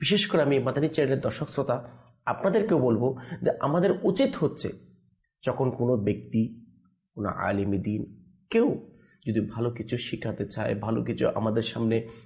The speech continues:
উপস্থাপন করে বলে, আপনার আমার কাজ হচ্ছে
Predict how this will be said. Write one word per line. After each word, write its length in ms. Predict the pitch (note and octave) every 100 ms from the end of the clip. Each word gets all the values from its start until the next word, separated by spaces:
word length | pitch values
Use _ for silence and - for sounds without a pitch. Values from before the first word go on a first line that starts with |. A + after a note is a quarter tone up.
| _
উপস্থাপন 600 | - G#3+ G3+ F#3 F3 C3+
করে 220 | B2 A2+
বলে, 440 | G#2+ D3+ E3+ A2 - - - - _ _ _
আপনার 260 | - A#2 A2+
আমার 200 | G#2 A2
কাজ 340 | - - G#2+ - -
হচ্ছে 300 | F3+ G3